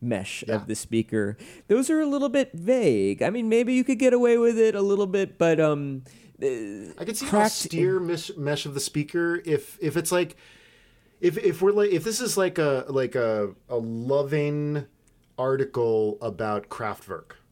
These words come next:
Speaker 2: you know,
Speaker 1: Right,
Speaker 2: like, that
Speaker 1: right,
Speaker 2: could
Speaker 1: right.
Speaker 2: really see the austere mesh of the speaker showing up and, and fitting perfectly in there.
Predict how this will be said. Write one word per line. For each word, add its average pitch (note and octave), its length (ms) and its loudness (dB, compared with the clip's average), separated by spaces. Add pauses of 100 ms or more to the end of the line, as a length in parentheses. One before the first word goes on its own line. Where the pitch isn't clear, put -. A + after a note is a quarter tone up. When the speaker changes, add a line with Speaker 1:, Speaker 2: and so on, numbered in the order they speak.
(800)
Speaker 2:
you C3 100 -2
know, D3 320 0 (140)
Speaker 1:
Right, C3+ 200 6
Speaker 2:
like, A2+ 160 -2
that C3+ 120 2
Speaker 1:
right, A#2+ 140 4
Speaker 2:
could - 80 -2
Speaker 1:
right. B2+ 140 4
Speaker 2:
really A3 280 2
see E3 340 0
the C#3 140 -2
austere F3 720 0
mesh C#3+ 380 0
of A2+ 100 -4
the A2+ 60 -6
speaker A#2 480 -4
showing A#2 360 -4
up A#2 220 -4
and, C#3+ 160 -2
and F3 180 -2
fitting G#3+ 360 -2
perfectly A2 720 -6
in B2 140 -6
there. G2 260 -6